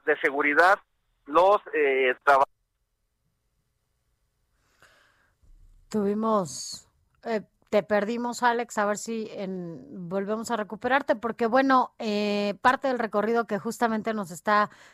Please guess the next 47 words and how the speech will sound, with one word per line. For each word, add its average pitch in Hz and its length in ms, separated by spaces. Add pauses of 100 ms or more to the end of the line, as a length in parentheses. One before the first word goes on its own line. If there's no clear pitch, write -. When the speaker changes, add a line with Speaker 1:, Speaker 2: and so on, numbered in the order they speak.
(440)
Speaker 2:
eh, 185 320
diciendo 220 480
Alex 226 400
es, 196 360
eh, 202 520
para 214 220
saber, 233 480
¿no? 226 380
Los 208 320
comerciantes, 226 1040 (180)
el 175 260
tianguis, 220 840
si - 160
se 185 80
va 190 100
a 208 80
poner 202 300
o 208 60
no 202 100
se 202 120
va 202 80
a 190 60
poner. 220 300
Hay 240 100
que 247 120
recordar 226 420
que 269 220 (360)
esta 247 300
so-, - 240
este 285 320
momento 240 880 (400)
es 240 200
importante 240 920
por 247 200
las 262 180
compras 330 380
navideñas 254 600
que 175 100
se 160 160
hacen. 160 320
Entonces, 269 560
el 240 100
comercio 285 400
informal 247 480
apenas 330 460
venía 233 240
recuperándose 262 1200